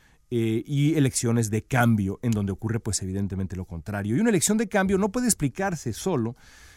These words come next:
desde quien promete ese cambio, desde que pro-, desde quien promete ese golpe de timón, ese viraje, por más carismático y maravilloso que sea ese personaje o ese proyecto,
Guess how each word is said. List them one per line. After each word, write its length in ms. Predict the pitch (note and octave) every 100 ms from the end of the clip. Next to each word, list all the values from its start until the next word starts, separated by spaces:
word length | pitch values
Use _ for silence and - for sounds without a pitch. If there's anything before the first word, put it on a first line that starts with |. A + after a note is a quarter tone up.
| -
desde 320 | A#2 C3 B2
quien 240 | - C3+ C3
promete 500 | C3+ C3+ D#3+ - D#3+
ese 260 | D3 D#3+
cambio, 480 | - B3+ B3+ F#3+ C3
desde 280 | G2+ F#2+ F#2
que 120 | -
pro-, 280 | F#2 G#2 G#2
desde 240 | G2+ G2+
quien 200 | G2+ G#2 F#2+ - A#2 G2+
promete 460 | A2+ A#2 D3 C3+ C3
ese 200 | A#2+ B2
golpe 360 | A#2+ C#3 C#3
de 100 | B2+
timón, 420 | - A#2 C#3 F3
ese 180 | B2+ B2
viraje, 480 | A#2+ C3+ E3 D#3 A2
por 220 | - G#2+
más 160 | F#3 G#3+
carismático 800 | G#3 E3 B2 C#3+ F#3 - E3 C#3+
y 40 |
maravilloso 540 | B2+ A#2+ A#2+ D3+ C#3
que 140 | C3 A#2
sea 160 | D3+
ese 160 | D#3 C3+
personaje 580 | B2 G#2 G2 B2 C#3+ C3+
o 100 | C3
ese 140 | B2+
proyecto, 540 | A2+ G#2+ A#2 A#2 C3+